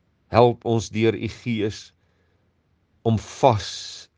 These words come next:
en diep in U te glo en in U alleen.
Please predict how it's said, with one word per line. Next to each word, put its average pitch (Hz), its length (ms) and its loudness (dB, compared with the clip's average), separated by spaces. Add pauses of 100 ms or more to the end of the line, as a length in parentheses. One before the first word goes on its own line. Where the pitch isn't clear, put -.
en 117 280 0 (100)
diep - 540 -4 (840)
in 110 200 2 (140)
U 123 100 -2
te 110 180 -6
glo 110 480 0
en 110 300 -4
in 107 180 -2
U 117 160 -6
alleen. 104 580 -2